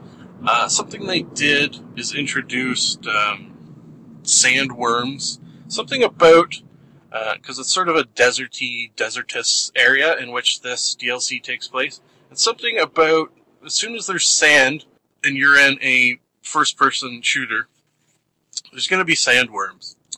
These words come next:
It's sort of like they, they have to go hand in hand. It's somewhere in the contract of creating video games, or lots of things, in which there's deserts,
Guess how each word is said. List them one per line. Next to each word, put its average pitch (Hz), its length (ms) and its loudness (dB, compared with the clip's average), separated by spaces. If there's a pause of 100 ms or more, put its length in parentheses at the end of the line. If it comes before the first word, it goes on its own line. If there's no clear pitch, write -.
It's - 140 0
sort 160 180 2
of 143 80 0
like 139 220 2
they, 131 400 2
they 117 140 -2
have 117 340 4
to - 100 -12
go 113 300 0
hand 113 260 0
in 101 120 -12
hand. 101 280 -4 (340)
It's - 140 -2
somewhere 160 460 6
in 143 200 0
the 135 60 -4
contract 127 720 4
of 117 360 -2
creating 143 480 -2
video 127 280 -2
games, 120 540 -2 (320)
or 131 320 6
lots 127 320 6
of 113 80 -18
things, 104 480 -16 (480)
in 117 180 -8
which 120 360 0
there's 117 360 -4
deserts, 120 720 0